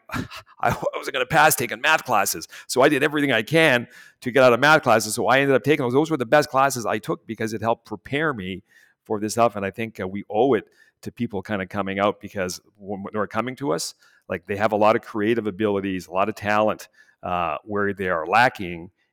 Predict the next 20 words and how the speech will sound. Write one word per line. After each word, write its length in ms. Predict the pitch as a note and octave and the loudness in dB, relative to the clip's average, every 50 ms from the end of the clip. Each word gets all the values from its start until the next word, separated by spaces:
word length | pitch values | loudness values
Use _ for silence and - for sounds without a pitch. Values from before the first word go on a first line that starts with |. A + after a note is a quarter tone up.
| _ _ - | _ _ -12
is 220 | G2+ F#2+ E2+ - | -10 -10 -8 -8
just 220 | - G2+ G2+ - | -10 -10 -8 -6
that 220 | - F#2+ F2+ E2+ _ _ _ _ | -4 -6 -6 -6 _ _ _ _
basic 440 | - G#2 G2 G#2 G2+ - G2+ F#2+ - F#2+ | -2 -2 -2 -2 -2 -4 -8 -8 -8 -10
knowledge 600 | F#2 F2+ F#2 F#2+ F2+ F#2 F2 D#2+ E2 E2+ - - _ _ _ _ - | -8 -4 -2 -2 -2 -2 -6 -8 -10 -14 -16 -18 _ _ _ _ -20
of 120 | F2 - | -16 -12
how 180 | E2 F#2 F2+ F#2 | -8 -8 -6 -6
to 100 | F2 - - | -8 -8 -4
operate 460 | F#2+ F#2 F2 F2 _ - F#2 F2 E2+ | -2 -2 -2 -2 _ -10 -10 -10 -10
a 20 | E2+ | -10
business, 300 | F#2 F2 E2+ D#2 - F2 | -12 -12 -12 -10 -8 -6
even 240 | A2+ G#2+ G#2+ G2 | -6 -6 -4 -4
recognizing 500 | G2 G#2+ G#2+ - G#2+ G2+ F#2+ F#2+ F2+ F2 | -4 -4 -4 -4 -6 -6 -6 -6 -8 -12
the 60 | D#2+ - | -16 -10
fact 320 | - F2+ E2 F2+ _ - | -10 -10 -10 -10 _ -16
that 120 | F#2 F2+ - | -16 -14 -12
they 120 | F2 E2 - - | -12 -12 -10 -8
are 240 | F2 D#2+ D2+ D2 C#2 | -6 -6 -6 -6 -8
a 40 | - | -12
business. 480 | - - - - _ - - - - | -14 -18 -18 -18 _ -16 -16 -16 -16